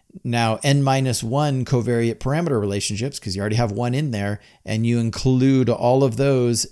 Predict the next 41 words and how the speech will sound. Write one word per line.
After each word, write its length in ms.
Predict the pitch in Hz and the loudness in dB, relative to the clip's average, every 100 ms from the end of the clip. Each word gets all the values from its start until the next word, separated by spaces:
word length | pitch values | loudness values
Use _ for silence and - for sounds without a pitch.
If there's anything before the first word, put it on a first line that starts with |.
| - | -2
singly 800 | - 170 180 139 117 113 117 113 | 0 0 0 -2 0 0 0 -2
in 200 | 110 107 | -2 -2
these 240 | 110 101 | -4 -2
models. 440 | 135 156 113 110 | 0 0 2 0
So 140 | 123 107 | -2 -2
now 200 | 104 110 | -4 -4
you 120 | 113 | -4
have 140 | 107 | -4
a 40 | 104 | -4
bunch 260 | 107 110 | -4 -4
of 60 | 113 | -4
models 480 | 110 120 113 104 95 | 0 2 2 -2 -4
with 120 | 107 - - | -8 -10 -10
two 380 | - 269 202 151 | -4 0 0 0
covariate 480 | 135 107 104 98 | -2 -2 -2 -4
parameter 360 | - 104 98 95 | -6 -6 -6 -6
relationships, 760 | 92 87 95 - 95 90 - - _ - - - | -6 -6 -8 -10 -8 -8 -10 -16 _ -20 -20 -6
and 160 | 127 | -2
you 80 | 123 | 0
minimize 560 | 120 143 143 127 123 113 | 2 2 2 2 0 0
those. 460 | 165 156 135 123 - - _ - | 2 4 4 0 -4 -18 _ -2
And 120 | 107 | 0
again, 520 | 107 139 135 107 92 - - _ _ - | 0 2 2 2 -4 -10 -20 _ _ -8
look 240 | 107 127 | -2 0
at 100 | 131 | -2
statistically 600 | - - 110 127 - 113 101 | -4 -6 -2 -2 -2 -4 -4
significant 540 | - 120 104 113 95 | -4 -4 -6 -8 -8
drops 280 | 101 98 - | -4 -4 -6
in 80 | 98 | -10
objective 480 | 90 143 151 143 | -4 -4 -2 -4
function 380 | 120 131 117 120 | -2 -4 -4 -6
value 540 | 113 113 113 113 110 - | -2 0 0 0 -2 -4
and 140 | 110 | -4
select 360 | 92 101 101 - | -2 -2 -4 -6
the 60 | 98 | -6
most 240 | 98 95 | -4 -4
significant 640 | - 95 117 107 90 95 | -4 -4 -4 -4 -8 -8
one. 260 | 95 82 50 _ - - - | -8 -8 -12 _ -20 -20 -8
You 140 | 113 | -4
do 180 | 107 127 | -2 -2
this 260 | 120 107 | 0 -2